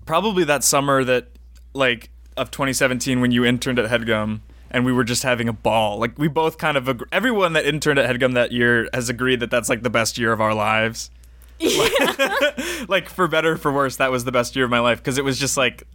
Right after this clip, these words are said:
Speaker 1: a group of us all with kind of the same sense of humor and, like, sensibilities.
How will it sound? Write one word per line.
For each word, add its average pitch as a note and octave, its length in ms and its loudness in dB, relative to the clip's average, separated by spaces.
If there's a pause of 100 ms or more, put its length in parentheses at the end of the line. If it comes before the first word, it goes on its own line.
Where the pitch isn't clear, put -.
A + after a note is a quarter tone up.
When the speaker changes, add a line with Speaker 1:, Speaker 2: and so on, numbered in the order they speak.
(100)
Speaker 1:
a C3+ 100 0
group C3 400 0
of C3 120 0
us B2 200 0
all B2 260 -2
with A#2+ 160 -6
kind A#2+ 180 -2
of A#2 80 -2
the A2+ 80 -6
same A#2 260 -2
sense A2+ 260 -4
of A#2 100 -10
humor A2+ 480 -2 (420)
and, A2+ 220 -4
like, A2 220 -2
sensibilities. G#2+ 1080 -4